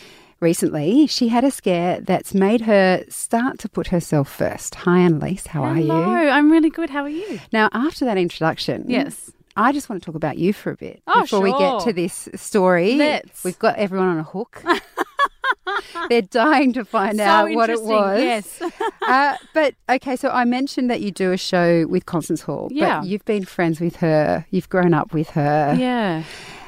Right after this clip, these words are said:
Speaker 1: How's, what was it like, um, being friends with her at that point where she just kind of
Speaker 2: Exploded.
Speaker 1: exploded?
Speaker 2: Yeah,
Speaker 1: Yeah.
Speaker 2: it was,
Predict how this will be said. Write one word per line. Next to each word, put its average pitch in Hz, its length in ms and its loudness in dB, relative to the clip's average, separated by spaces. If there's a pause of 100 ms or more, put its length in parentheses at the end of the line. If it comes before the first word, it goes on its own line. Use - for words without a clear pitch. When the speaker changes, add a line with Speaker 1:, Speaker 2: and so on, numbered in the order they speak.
(580)
Speaker 1:
How's, 453 420 2
what 285 220 0
was 480 140 0
it - 140 -6
like, 202 640 0
um, 180 260 0
being 185 300 0
friends 175 260 0
with 196 180 -2
her 165 200 0
at - 140 -4
that - 180 0 (380)
point 170 380 2
where 165 180 0
she - 200 -4
just 160 320 -4
kind 160 240 -2
of 156 300 -4 (400)
Speaker 2:
Exploded. 202 640 -2
Speaker 1:
exploded? 196 300 -2
Speaker 2:
Yeah, 277 340 2
Speaker 1:
Yeah. - 80 0
Speaker 2:
it 311 80 -2
was, 311 240 -2